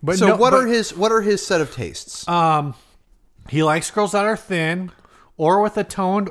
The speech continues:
Speaker 1: or athletic build. Average build is fine too, just as long as you aren't overweight. I will not date an overweight or fat girl. I like girls who are, are wa-, now, so on the main page, this isn't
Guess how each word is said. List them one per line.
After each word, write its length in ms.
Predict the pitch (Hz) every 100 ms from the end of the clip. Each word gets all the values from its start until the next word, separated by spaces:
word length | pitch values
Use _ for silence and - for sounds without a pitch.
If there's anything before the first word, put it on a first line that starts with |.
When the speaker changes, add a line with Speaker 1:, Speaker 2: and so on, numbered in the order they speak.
| -
Speaker 1:
or 200 | 170 214
athletic 500 | 202 - 185 180 180
build. 340 | 139 123 107 104 - - - _
Average 420 | 165 196 214 170
build 200 | 190 185
is 100 | 185
fine 340 | - 180 170 156
too, 360 | - 170 135
just 260 | 117 165 -
as 80 | 180
long 160 | 185
as 100 | 180
you 140 | 156 160
aren't 240 | 156 165
overweight. 560 | 160 151 151 143 123 113 -
I 80 | 135
will 180 | 139
not 340 | 139 143 151 127
date 240 | 139 143
an 100 | 139
overweight 420 | 131 135 131 127
or 80 | 120
fat 260 | 107 165 170
girl. 400 | 135 123 110 107 _ - - _ _ _ _ -
I 100 | 170
like 280 | 196 226
girls 320 | 170 190 196 -
who 100 | 202
are, 380 | 190 190 185 -
are 260 | 160 165 160
wa-, 260 | 143 170 -
now, 320 | 175 190 170
so 320 | 151 - 196
on 400 | 180 180 180 170
the 80 | 170
main 240 | 175 226
page, 360 | 247 208 180 143
this 200 | 165 170
isn't 320 | 190 175 180